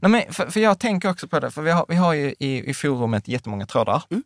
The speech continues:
Speaker 1: eh, om pension. Och jag tänker, du vet, så här, när vi, när jag sa att vi skulle prata så var jag så här, tittade så här. Så vi har ändå gjort så här sex avsnitt på pension. Och så tänker jag så här, det är ju ändå lite förmätet att tro att så här, nu ska vi på en timme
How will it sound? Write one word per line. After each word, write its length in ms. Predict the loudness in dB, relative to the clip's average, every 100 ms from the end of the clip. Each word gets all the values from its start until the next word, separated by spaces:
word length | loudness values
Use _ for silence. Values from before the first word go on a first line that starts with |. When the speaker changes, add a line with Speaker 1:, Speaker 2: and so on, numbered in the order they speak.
| 0
Speaker 1:
eh, 160 | 2
om 260 | 2 2 0
pension. 600 | -2 -2 0 2 2 0
Och 160 | 0 2
jag 160 | 2
tänker, 480 | 0 -2 0 0 0
du 80 | -2
vet, 120 | -2
så 40 | -2
här, 40 |
när 80 | -4
vi, 100 | -4
när 100 | -4
jag 60 | -2
sa 100 | -4
att 100 | -6
vi 60 |
skulle 220 | -10 -8
prata 460 | -6 0 0 0 -10
så 100 | -2
var 100 | 0
jag 80 | 2
så 80 | -2
här, 60 |
tittade 300 | -4 -4 -4
så 60 | -6
här. 100 | -10 _ _ -10
Så 140 | 0
vi 60 | 0
har 60 |
ändå 180 | 2 0
gjort 160 | -2 0
så 80 |
här 120 | 0 0
sex 400 | -4 -6 -4 -4
avsnitt 420 | -2 -4 -10 -8
på 120 | -10
pension. 680 | -6 -6 -2 0 2 2 0 -4 _ _ -8
Och 100 | -8
så 80 |
tänker 320 | -2 -4 -2 -4
jag 60 |
så 80 | -2
här, 100 | -4 -6 _ _ -6
det 440 | -4 -2 -2 -2
är 40 |
ju 120 | 0 0
ändå 160 | 0
lite 380 | 0 -2 -4 -6
förmätet 680 | -4 -2 -2 -2 -6 -8 -8
att 120 | -6
tro 220 | -4 -2
att 100 | 2
så 80 | 2
här, 100 | 4
nu 120 | 0
ska 180 | -2 -2
vi 100 | -2
på 140 | -2 -2
en 320 | 0 -2 -4
timme 640 | -4 -2 -2 -2 2 0